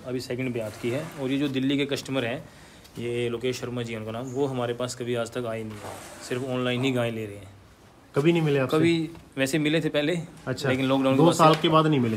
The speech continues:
Speaker 1: दो साल के बाद हम दोबारा अब तक हम नहीं मिले, और online ही माल ले रहे हैं।
Speaker 2: विश्वास से?
Speaker 1: हाँ, विश्वास से।
Speaker 2: और
Speaker 1: नहीं।
Speaker 2: किस rate पे sale करी है जी?
Speaker 1: ये सिक्सटी सिक्स की की है जी।
Speaker 2: कितनी, एक ही जा रही है या दो?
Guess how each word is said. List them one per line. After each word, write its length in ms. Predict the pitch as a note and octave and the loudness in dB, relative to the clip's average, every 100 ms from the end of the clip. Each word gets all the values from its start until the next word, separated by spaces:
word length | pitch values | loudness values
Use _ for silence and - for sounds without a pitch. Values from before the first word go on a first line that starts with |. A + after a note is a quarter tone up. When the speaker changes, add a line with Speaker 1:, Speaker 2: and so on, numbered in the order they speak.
| G2 | -2
Speaker 1:
दो 120 | B2+ | -4
साल 120 | C3 B2+ | -2 0
के 60 | |
बाद 100 | C3+ | 0
हम 120 | C3 | 0
दोबारा 240 | B2 B2 B2+ | 0 2 2
अब 100 | A#2+ | 0
तक 100 | A#2+ | -4
हम 80 | A#2 | -4
नहीं 120 | A#2 | -4
मिले, 180 | A2+ C3+ - | -4 -4 -6
और 140 | B2+ B2 | -6 -4
online 280 | A#2+ A#2 | -2 -4
ही 60 | A#2 | -6
माल 180 | A2 G#2+ | -6 -8
ले 100 | G2+ | -10
रहे 120 | F#2+ | -10
हैं। 120 | A2 | -8
Speaker 2:
विश्वास 400 | B2 B2+ B2+ B2 | -4 0 2 0
से? 100 | - G2+ | -6 -8
Speaker 1:
हाँ, 100 | A#2+ | -8
विश्वास 340 | A2 G#2 G#2+ F#2+ | -8 -10 -14 -16
से। 140 | - G#2+ - - - - | -18 -20 -20 -20 -16 -2
Speaker 2:
और 200 | B2 B2+ | 0 2
Speaker 1:
नहीं। 120 | C#3 | 2
Speaker 2:
किस 220 | C#3 D3+ D#3+ | 0 -2 2
rate 200 | D3+ D3 | 2 0
पे 80 | |
sale 160 | C3+ C3+ | 0 0
करी 220 | C3 B2+ | 0 2
है 100 | B2 | 2
जी? 200 | A#2+ C3 | 0 0
Speaker 1:
ये 80 | C3+ | -2
सिक्सटी 500 | C3 B2+ - B2+ B2+ | -2 -8 -4 -2 -2
सिक्स 240 | A#2+ B2 - | -4 -8 -10
की 100 | A2 | -10
की 120 | G#2 | -12
है 60 | G2 | -14
जी। 180 | G2 G#2+ G#2 - - - - - - - - | -16 -16 -18 -20 -20 -20 -20 -20 -20 -8 0
Speaker 2:
कितनी, 340 | C3+ D#3 D#3 | 2 4 4
एक 180 | D3 D3+ | 4 2
ही 60 | F3 | 2
जा 120 | E3+ | 2
रही 120 | F3 | 2
है 80 | F3+ | 0
या 80 | E3+ | 0
दो? 200 | D3 | 0